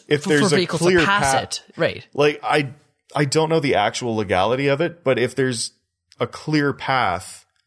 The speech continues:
Speaker 1: straight ahead, as there often is when you're riding a bicycle,
Speaker 2: Yeah.
Speaker 1: like, they often take it. If I'm approaching a stop, though,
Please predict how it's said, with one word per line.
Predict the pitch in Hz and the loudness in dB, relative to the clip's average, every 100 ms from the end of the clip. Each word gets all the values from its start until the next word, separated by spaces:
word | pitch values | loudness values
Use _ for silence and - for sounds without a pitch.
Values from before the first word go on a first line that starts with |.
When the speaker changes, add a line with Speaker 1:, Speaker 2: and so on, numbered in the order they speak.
| _ - | _ -12
Speaker 1:
straight | - - 143 131 | -10 0 2 2
ahead, | 101 123 110 85 - - | 2 0 0 -2 -6 -2
as | 117 107 | -2 0
there | 113 | 2
often | 101 117 127 117 | 4 2 0 -4
is | - 120 127 92 | -2 -2 -2 -4
when | 101 104 | -6 -4
you're | 95 95 82 - | -4 -4 -8 -4
riding | 104 104 92 | 0 0 -2
a | 87 | -4
bicycle, | 101 131 - - 73 - | -2 -2 -4 -8 -10 -6
Speaker 2:
Yeah. | 139 127 - _ _ _ _ _ _ _ - | -6 -6 -10 _ _ _ _ _ _ _ -4
Speaker 1:
like, | 107 101 87 _ _ _ _ _ _ | 0 0 -2 _ _ _ _ _ _
they | 123 127 | -2 2
often | 107 113 113 101 | 4 2 0 -8
take | 92 117 120 120 | -6 -4 -4 -4
it. | 57 - _ _ _ _ _ _ | -12 -12 _ _ _ _ _ _
If | 127 127 | -2 2
I'm | 139 147 | 0 0
approaching | 135 - 131 131 123 | -4 0 0 0 -4
a | 92 | -4
stop, | - - - 85 101 - | -4 -4 -2 -2 -2 -4
though, | 143 180 208 | -2 -2 -4